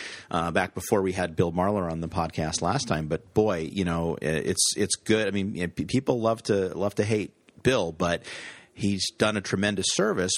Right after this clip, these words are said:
by some of the documents that he's put on the web. And we'll link to a document, which is basically the, uh, Castleberry Food Company Establishment Inspection Report, um, which is the follow-up from the outbreak. Um, and it's,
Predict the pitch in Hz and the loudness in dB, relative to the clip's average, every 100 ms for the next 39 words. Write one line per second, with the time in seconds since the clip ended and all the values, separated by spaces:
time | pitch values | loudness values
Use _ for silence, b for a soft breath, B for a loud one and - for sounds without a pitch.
0 | - 92 90 113 101 92 76 85 98 - | 2 2 2 2 2 0 0 0 2 0
1 | 85 82 - 85 85 - 82 78 80 87 | 0 -2 0 0 0 0 2 2 0 2
2 | 85 85 87 92 104 104 127 - - 156 | 2 0 0 0 2 2 0 0 0 0
3 | - 80 80 82 80 80 92 90 98 - | -2 -4 -2 -2 0 0 0 0 -2 2
4 | 92 95 - 95 95 87 87 B B B | 2 2 0 0 2 2 2 B B B
5 | B 95 95 90 87 B B B - 92 | B 2 2 2 -2 B B B 0 0
6 | 82 104 110 135 110 101 - 107 101 101 | 2 0 0 2 0 0 0 0 2 0
7 | 92 95 87 - 87 87 82 - 87 76 | 0 0 0 0 0 0 0 0 0 2
8 | - - - - 139 85 76 - 73 69 | 0 2 0 2 0 0 0 0 2 0
9 | - B B - 87 85 87 90 95 85 | -4 B B 0 2 2 0 0 0 0
10 | 85 - 104 131 135 85 76 - - - | -2 0 2 2 2 2 0 -2 -8 0
11 | 98 98 107 101 85 85 69 55 58 - | 2 2 0 0 0 -2 -2 0 -2 -6
12 | - - 87 85 80 - 82 98 95 92 | -12 -2 0 2 -2 -2 0 2 2 0
13 | 92 B B B _ - 104 - - | -2 B B B _ 0 2 0 -2